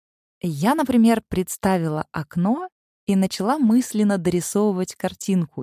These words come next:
и вдруг осознала, что рисую шторы, тюль, обои, совершенно забыв про пейзаж за окном.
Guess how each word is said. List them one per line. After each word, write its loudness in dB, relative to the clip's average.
и -2
вдруг -4
осознала, -2
что -4
рисую -2
шторы, 0
тюль, 0
обои, 0
совершенно 2
забыв 0
про -2
пейзаж -4
за -2
окном. -2